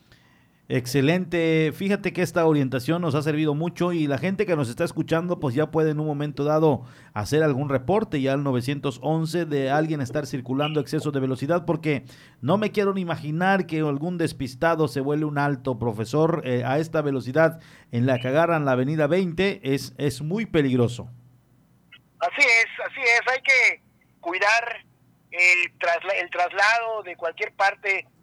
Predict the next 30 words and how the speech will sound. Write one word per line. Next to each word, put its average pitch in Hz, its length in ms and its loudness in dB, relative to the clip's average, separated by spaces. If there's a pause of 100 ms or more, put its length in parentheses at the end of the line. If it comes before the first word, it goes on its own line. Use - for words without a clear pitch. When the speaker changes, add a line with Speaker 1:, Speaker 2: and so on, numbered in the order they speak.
(100)
Speaker 2:
aquí 156 220 -6
en 196 60 -4
la 196 100 2
ciudad 185 520 0
y 175 160 -18
que 147 360 -14 (200)
haya 190 200 -2
algún 185 320 -8 (400)
lamentable 165 480 0
accidente. 131 600 -10 (340)
Allá, 160 240 2 (320)
ojo 208 400 -2
por 208 200 -10
parte 170 380 -4
de 160 100 -12
las 151 120 -16
autoridades 143 420 -10
de 131 60 -20
tránsito. 117 520 -16 (640)
Speaker 1:
Profesor, 165 400 2
aprovechando, 170 960 4
eh, 139 300 0
el 131 80 2
enlace, 135 640 2
se 127 200 0
están 127 260 -2
dando 165 180 -2
muchas 151 340 -2
reuniones 131 480 -6
virtuales, 135 920 -2